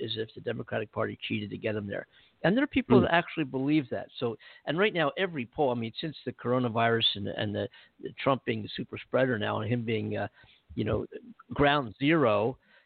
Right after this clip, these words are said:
Speaker 1: his, his poll ratings have dropped more and more and more. People are just getting disgusted with this whole corona thing and how he's handled it. And, um,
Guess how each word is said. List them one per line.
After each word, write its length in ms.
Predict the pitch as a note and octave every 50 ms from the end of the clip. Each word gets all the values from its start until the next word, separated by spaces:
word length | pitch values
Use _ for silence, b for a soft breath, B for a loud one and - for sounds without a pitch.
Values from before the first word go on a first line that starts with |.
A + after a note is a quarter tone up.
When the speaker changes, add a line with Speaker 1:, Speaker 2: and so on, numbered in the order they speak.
| b _
Speaker 1:
his, 240 | - A#2+ C3 C3 B2 A#2 - -
his 180 | C3 C#3 D3+ C#3+ - -
poll 180 | B2+ A#2+ A#2
ratings 300 | A2+ A2+ G#2+ A2+ A2 A2 -
have 160 | G#2+ G#2 A2+
dropped 240 | - A2 G#2+ - -
more 260 | A#2+ B2 B2 A#2 A2+
and 140 | A2+ G#2+ G#2+
more 240 | A2 A2+ A#2 A2+ - -
and 100 | A#2 G#2
more. 240 | G#2+ B2 C3 G2+
People 280 | G#2 - B2+ B2+ - A#2
are 40 | G#2+
just 140 | A2+ - -
getting 160 | G#2+ G2+ G2
disgusted 560 | - - - - - C#3+ B2+ - - - F#2
with 160 | G2+ A2 A#2 _
this 120 | A2 G2 -
whole 140 | - A2+ G2+ -
corona 260 | - A#2+ B2 B2+ A#2+
thing 180 | - - G2 G2+
and 100 | G#2+ G#2
how 120 | A2 A2
he's 100 | G#2 G#2 -
handled 280 | A#2 B2 C3 B2+ G#2 G#2
it. 120 | - - b b b b b b b b _ _ -
And, 360 | C3 C3 A#2+ A#2 A2+ G#2 - - -
um, 400 | B2+ A#2+ A#2+ A#2+ A#2+ A#2 -